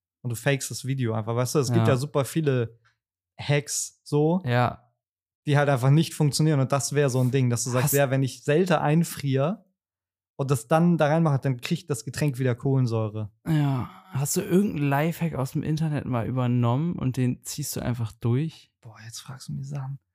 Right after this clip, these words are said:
Speaker 1: Ich kann so abrupt nicht so schnell denken. Ähm,
Speaker 2: Ich auch nicht,
Speaker 1: nee,
Speaker 2: aber
Speaker 1: ich
Speaker 2: irgendwie
Speaker 1: glaube
Speaker 2: ist mir
Speaker 1: nicht.
Speaker 2: die Frage gerade
Speaker 1: Ich
Speaker 2: eingefallen.
Speaker 1: glaube nicht.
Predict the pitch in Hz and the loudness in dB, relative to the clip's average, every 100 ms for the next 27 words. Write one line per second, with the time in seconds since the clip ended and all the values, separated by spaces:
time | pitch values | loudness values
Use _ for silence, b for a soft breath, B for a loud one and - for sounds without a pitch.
0 | _ _ _ - 156 139 135 - - - | _ _ _ -4 -2 0 -2 -8 -8 -8
1 | 143 160 156 127 151 131 139 143 151 160 | -8 -8 -6 -6 -8 -6 -4 -4 -4 -2
2 | 135 - _ _ _ _ _ _ _ _ | -4 -8 _ _ _ _ _ _ _ _
3 | _ _ 131 123 123 123 120 117 143 - | _ _ 0 2 2 2 0 0 -2 -2
4 | 120 110 131 139 151 151 127 151 143 143 | -2 0 0 0 0 2 2 4 4 2
5 | 151 160 - 127 170 127 117 113 113 117 | 0 -2 -2 -2 0 -2 0 0 0 -2
6 | 117 117 143 117 131 160 - | -2 -2 0 0 -2 -4 -8